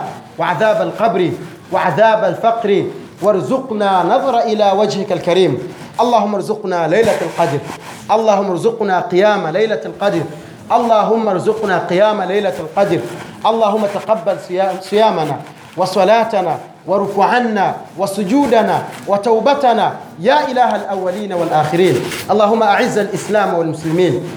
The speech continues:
وأذل الشرك والمشركين، ودمر أعداءك وأعداء الدين برحمتك يا أرحم الراحمين، يا أرحم الراحمين. اللهم إنا نسألك الجنة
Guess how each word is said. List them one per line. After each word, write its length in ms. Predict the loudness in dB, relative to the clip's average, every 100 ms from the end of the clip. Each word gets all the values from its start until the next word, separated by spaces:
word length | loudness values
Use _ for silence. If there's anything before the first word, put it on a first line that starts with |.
| -2
وأذل 440 | 2 2 2 0
الشرك 440 | -2 0 0 0 0
والمشركين، 680 | 2 2 0 -2 0 2 2 0 -6 -8 -4
ودمر 480 | 0 2 4 2 2
أعداءك 600 | 2 2 4 2 2 0 0
وأعداء 500 | 0 0 2 0 0
الدين 340 | 0 0 0 -2 -12 -2
برحمتك 540 | 2 2 2 -4 -4 -2
يا 320 | 2 4 4
أرحم 260 | 0 -2 -4
الراحمين، 640 | -2 -4 0 2 4 2 -4 -10 -2
يا 600 | 4 6 6 6 4 4
أرحم 280 | 0 -2 -4
الراحمين. 580 | -4 -2 -4 2 2 0 -6 -6 0
اللهم 300 | 2 2 0
إنا 300 | 0 0 0
نسألك 480 | -2 0 0 2
الجنة 500 | 0 2 2 2 0